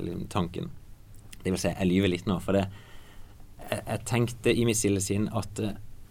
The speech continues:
tolv kilometer, hvis jeg springer ti sekunder saktere, så tar det bare to minutter. Og da fant jeg ut at da vil jeg komme inn på en tid jeg kan liksom akseptere,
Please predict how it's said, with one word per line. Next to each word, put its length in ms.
tolv 240
kilometer, 480
hvis 160
jeg 80
springer 320
ti 320
sekunder 380
saktere, 420
så 160
tar 160
det 80
bare 140
to 180
minutter. 400
Og 80
da 160
fant 240
jeg 80
ut 80
at 140
da 80
vil 100
jeg 80
komme 240
inn 80
på 80
en 80
tid 160
jeg 160
kan 160
liksom 220
akseptere, 800